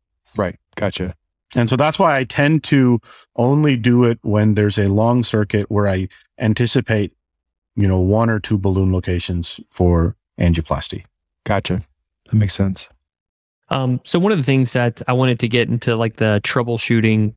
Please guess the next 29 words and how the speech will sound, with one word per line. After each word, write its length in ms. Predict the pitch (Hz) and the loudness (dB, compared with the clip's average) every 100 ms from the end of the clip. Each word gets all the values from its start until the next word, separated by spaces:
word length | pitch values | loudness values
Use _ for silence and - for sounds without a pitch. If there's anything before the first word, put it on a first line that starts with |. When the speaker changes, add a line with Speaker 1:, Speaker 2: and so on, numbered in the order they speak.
| - | -4
Speaker 3:
component 600 | - 107 113 110 110 110 | -4 0 0 0 0 0
of, 260 | 113 110 - - - | 0 -2 -8 -18 -6
of 100 | 143 | -4
things 220 | - 180 | 0 2
that 100 | 156 | 2
I 40 | 139 | 0
think 180 | 139 120 | -2 -2
can, 260 | 123 120 - | -2 -2 -6
can 200 | - 123 | -4 -2
kind 240 | 117 120 117 | 0 0 2
of 300 | 110 104 - | 0 -4 -6
hang 200 | 131 117 | -2 0
people 300 | 113 110 110 | -2 0 0
up. 220 | 107 - _ _ _ - | 0 -4 _ _ _ -4
And 360 | 123 123 120 113 | 0 0 0 0
that's 280 | 139 135 143 | -2 -2 -2
if 240 | 123 - | -2 0
you 120 | 127 | 0
have, 260 | 120 113 113 | 0 -2 -2
like, 200 | 113 - | -4 0
a, 220 | 110 110 | 0 0
a 80 | 110 | 0
recalcitrant 760 | 110 - 113 - 113 117 113 98 | -2 -2 -4 -2 -2 0 0 -2
stenosis. 800 | - 113 110 113 - 135 - - | -4 -2 0 0 -2 -2 -4 -4
You 200 | 143 147 | 0 2
mentioned 500 | 156 196 185 196 175 | 4 2 2 2 2
it, 180 | 180 143 | 0 0
but 100 | |
I, 140 | 139 | 0